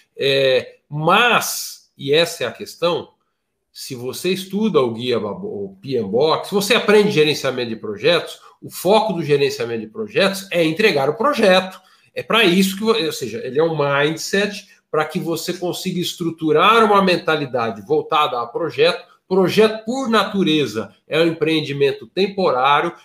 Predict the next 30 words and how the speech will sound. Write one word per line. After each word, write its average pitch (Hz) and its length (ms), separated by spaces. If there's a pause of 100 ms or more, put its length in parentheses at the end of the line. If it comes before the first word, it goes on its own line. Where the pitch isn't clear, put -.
é 147 60
uma 156 140
maneira 165 360
onde 180 120
você 170 340
organiza 165 880 (240)
um 165 160
conjunto 185 640
de 190 120
pessoas 151 640
para 135 240
uma, 143 440
um, 135 360 (200)
para 139 160
fazer 151 460
alguma 160 320
coisa 190 420
que 233 200
termina, 240 720 (160)
né? 165 180 (300)
E 185 80
é 196 80
muito 196 260
engraçado 247 760
isso 190 180
em 165 80
várias 131 320
empresas 127 460
onde 123 260
eu 123 260